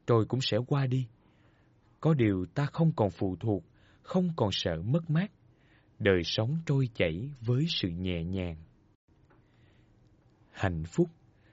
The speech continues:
đến từ những nguồn thứ cấp không bao giờ sâu sắc. Nó chỉ như một phản ảnh nhạt nhẽo của niềm vui an nhiên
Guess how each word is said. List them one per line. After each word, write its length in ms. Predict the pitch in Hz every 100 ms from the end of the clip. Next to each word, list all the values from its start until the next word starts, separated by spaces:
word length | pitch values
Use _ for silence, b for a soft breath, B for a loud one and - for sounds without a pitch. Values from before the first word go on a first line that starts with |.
| b -
đến 360 | 117 131 175 165
từ 100 | 113
những 340 | 98 92 101 127
nguồn 260 | 107 90 82
thứ 180 | 131 156
cấp 160 | - 208 _
không 360 | _ - 175 160
bao 140 | 165 135
giờ 220 | 107 85
sâu 240 | 78 - 110
sắc. 240 | - 165 165 _ _ b b b b b b b b -
Nó 280 | 110 117 147 165
chỉ 120 | 113
như 220 | 117 147 143
một 220 | 107 87
phản 340 | - 92 95 107
ảnh 340 | 98 98 147
nhạt 220 | 120 92 -
nhẽo 380 | 104 87 113 156
của 120 | 127
niềm 260 | 127 107 87
vui 420 | 85 127 143 135 -
an 240 | 160 160
nhiên 240 | 156 165